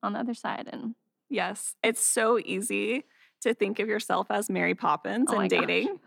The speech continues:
Speaker 2: practically perfect in every
Speaker 1: <laughs> Oh,
Speaker 2: way.
Speaker 1: yeah. <laughs>
Speaker 2: And totally unaware of your flaws and very aware of the other person's
Speaker 1: Mm-hmm.
Speaker 2: flaws.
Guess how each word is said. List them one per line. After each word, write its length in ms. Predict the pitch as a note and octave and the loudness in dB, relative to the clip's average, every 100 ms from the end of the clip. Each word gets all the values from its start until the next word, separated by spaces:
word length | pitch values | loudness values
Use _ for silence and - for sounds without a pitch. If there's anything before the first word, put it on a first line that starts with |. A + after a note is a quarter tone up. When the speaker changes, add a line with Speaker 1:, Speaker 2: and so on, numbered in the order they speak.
| - | -2
Speaker 2:
practically 500 | F#4+ - - A3 A3 | 0 0 0 0 0
perfect 420 | - F3 G3 G#3+ | 0 -2 -2 2
in 80 | G#3+ | 2
every 240 | F#3+ G3 | 4 2
Speaker 1:
<laughs> 0 | |
Oh, 40 | |
Speaker 2:
way. 300 | G4 C4 A#4+ | 4 4 4
Speaker 1:
yeah. 260 | G#4 - C4+ - | 2 0 0 -4
<laughs> 760 | - - - - _ _ _ | -12 -10 -12 -14 _ _ _
Speaker 2:
And 640 | - B3+ A#3+ A3+ A3 G#3+ A3+ - - - - _ | 2 4 6 4 4 2 -2 -4 -10 -20 -20 _
totally 760 | - C4+ B3+ B3+ C4 B3+ A#3+ - | -4 4 6 6 6 4 2 2
unaware 520 | A3 A3 G3+ F#3 G3 | 2 2 4 4 2
of 120 | G3 | 2
your 180 | F3+ F3+ | 0 0
flaws 440 | - A#3 A#3 C4 - | 0 0 2 0 -2
and 200 | F#3+ F#3 | 0 0
very 420 | F#3+ A3+ G#3 G3+ | 2 2 4 4
aware 300 | F#3+ F3+ E3+ | 4 2 0
of 80 | E3+ | 0
the 120 | F3+ | 0
other 180 | D#3 - | 0 -2
person's 440 | - F#3+ F#3 - | -2 -4 -2 -4
Speaker 1:
Mm-hmm. 80 | C4+ | -2
Speaker 2:
flaws. 440 | G#3 - - A3 | 0 2 0 -2